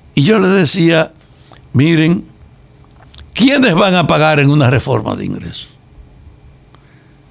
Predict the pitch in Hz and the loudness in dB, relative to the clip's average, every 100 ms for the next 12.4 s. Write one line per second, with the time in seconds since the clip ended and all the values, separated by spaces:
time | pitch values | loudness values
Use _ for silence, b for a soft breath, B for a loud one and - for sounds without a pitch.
0 | _ _ - 123 147 160 - 165 208 151 | _ _ -6 0 0 0 0 -2 0 2
1 | 160 156 147 143 - 123 117 82 - - | 2 0 0 -2 0 0 2 0 -6 -12
2 | - _ - _ _ _ _ _ _ _ | -20 _ -20 _ _ _ _ _ _ _
3 | _ - - 110 117 117 131 170 190 185 | _ -10 -4 -2 0 0 2 0 0 -2
4 | 147 151 170 156 135 170 160 151 160 127 | 0 0 0 0 0 -2 -2 0 0 -2
5 | 151 151 147 143 196 262 B B B - | -2 0 0 0 0 -2 B B B -4
6 | 123 151 175 214 190 147 175 170 165 147 | 0 2 2 0 0 0 0 0 0 -2
7 | 139 B - - 214 220 196 180 160 185 | -4 B -10 -2 0 0 0 2 2 2
8 | 143 - 127 92 - b b b - - | 0 0 0 -2 -6 b b b -12 -4
9 | 165 196 180 180 - 175 - 165 165 143 | -2 0 0 0 -2 -2 0 0 0 0
10 | 220 220 208 147 170 156 147 151 143 190 | -2 -2 -4 -2 -2 -2 -2 -2 -4 -4
11 | 131 135 127 131 120 113 - 110 113 110 | -4 -4 -4 -4 -4 -4 -6 -6 -4 -4
12 | 107 104 98 | -4 -4 -6